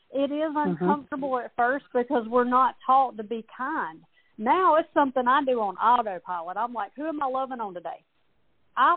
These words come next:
Speaker 1: feel so good from honoring other people or celebrating their wins or, you know, showing them off that it comes back to me. Like, I, I train on the daily five. You know, there's five things you must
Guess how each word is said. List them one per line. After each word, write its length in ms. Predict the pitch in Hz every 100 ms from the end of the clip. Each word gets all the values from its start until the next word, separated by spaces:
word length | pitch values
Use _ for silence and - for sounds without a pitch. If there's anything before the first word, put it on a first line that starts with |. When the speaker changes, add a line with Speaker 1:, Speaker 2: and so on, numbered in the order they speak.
| -
Speaker 1:
feel 280 | 320 294 254 _
so 280 | 269 277 285 226
good 460 | 247 269 285 269 -
from 200 | 226 214
honoring 460 | 220 233 254 254 226
other 240 | 220 220
people 380 | 220 247 226 247
or 420 | 233 233 202 190 -
celebrating 600 | 240 240 240 220 226 208
their 160 | 202 185
wins 580 | 175 233 233 226 226 220
or, 460 | - 202 202 190 185 _ _ _ _ _
you 100 | 240
know, 180 | 240 196 - -
showing 360 | 277 302 285 262
them 220 | 269 254
off 360 | 240 240 240 - _ _ 202
that 180 | 226 220
it 140 | 269 _
comes 220 | 302 285 208
back 220 | 226 220 202 _
to 60 | 196
me. 340 | 185 214 170 _ _ _ _ _
Like, 280 | 202 196 -
I, 160 | 220 240 220 -
I 180 | 220 226 _ - _
train 280 | - 262 269
on 160 | 247 214
the 80 |
daily 420 | 202 202 214 214 214
five. 280 | 202 170 185
You 120 | 190
know, 160 | 190 185
there's 180 | 185 175
five 240 | - 220 240
things 240 | 254 233 180
you 120 | 214
must 220 | 220 220